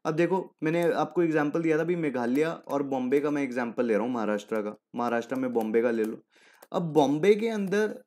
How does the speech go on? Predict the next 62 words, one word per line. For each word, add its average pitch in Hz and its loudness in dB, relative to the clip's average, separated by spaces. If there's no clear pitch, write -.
cost 160 0
of 233 6
living 226 0
ही 233 0
बहुत 190 -2
हाई 175 0
है। 214 0
वहाँ 151 -4
पर 175 -4
घर 156 0
लेने 180 -2
चले 165 -4
जाओ, 185 -4
एक 170 -6
कमरे 170 -4
का 165 0
घर 160 0
पचास 151 -2
हजार 143 2
किराए 139 2
पे 139 4
मिलता 139 -2
है। - -8
वहीं 175 4
आप 180 2
मेघालय 147 2
में 180 0
चले 175 0
जाओ, 190 0
क्या 175 -2
पता 175 -2
दो 156 2
हज़ार 156 4
रुपये 156 0
में 151 -4
आपको 143 -4
कमरा 143 0
मिल 127 0
जाए। 147 -2
तो 185 6
पचास 151 2
हजार 190 -2
रुपये 185 -4
में 196 -2
कमरा 185 0
मिलना 196 0
और 202 -2
दो 160 2
हज़ार 165 0
रुपये 165 -4
में 160 -4
कमरा 147 -2
मिलना, 131 -2
डिफरेंस 175 0
है 165 2
ना, 196 -2
cost 156 2
of 196 4
living 202 -2
बहुत 196 -2
हाई 147 -2
होगी। 156 0